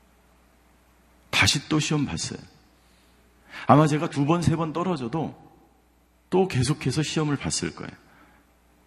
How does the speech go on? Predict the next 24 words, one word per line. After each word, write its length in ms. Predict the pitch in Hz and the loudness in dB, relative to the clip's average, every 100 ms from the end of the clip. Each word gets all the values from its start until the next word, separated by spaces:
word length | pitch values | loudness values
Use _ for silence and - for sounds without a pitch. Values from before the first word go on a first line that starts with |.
| - - - - - | -20 -18 -16 -10 6
여러분들, 460 | 139 139 139 135 - - - - | 8 8 6 4 2 -8 -20 -18
길이 320 | - 156 165 165 | -2 2 4 4
막혔다 520 | - - 160 - 156 | 2 -2 -4 0 0
그래서 340 | 139 139 156 | 2 0 0
그것이 260 | 139 135 147 | 0 0 0
하나님의 540 | 156 190 185 170 165 | 0 2 2 -2 -2
뜻이 280 | 180 160 - - | 0 0 -2 0
아닌 360 | 98 135 160 | 4 4 4
것이 200 | 160 165 | 4 2
아닙니다. 460 | 104 90 76 67 - - - _ _ _ _ _ _ _ _ _ _ _ _ _ - _ _ _ _ _ _ _ _ _ _ _ _ _ - _ _ _ _ _ _ - | 2 0 -2 -6 -14 -20 -20 _ _ _ _ _ _ _ _ _ _ _ _ _ -20 _ _ _ _ _ _ _ _ _ _ _ _ _ -20 _ _ _ _ _ _ 2
그러면 280 | 127 147 139 | 6 6 4
첫 220 | - - | 0 -2
번째 260 | 196 175 | -2 0
하나님이 360 | 170 175 156 147 | -2 0 -2 -2
저를 180 | 120 127 | -2 -2
부르셔서 560 | - 113 110 92 120 | 0 0 0 -2 -2
선교사로 520 | 101 180 180 160 156 135 | -2 -2 0 0 0 0
부르셨는데 840 | 117 110 104 98 98 104 87 - | 2 2 0 -2 -2 -4 -6 -6
저는 200 | - 104 | 0 2
지금까지 380 | 104 107 104 98 | 2 0 0 -2
선교사로 420 | 151 165 147 120 | -2 -4 -2 -2
나간 260 | 82 98 92 | -2 -2 -2
적이 200 | 107 - | -4 -6
없어요. 300 | - - | -8 -10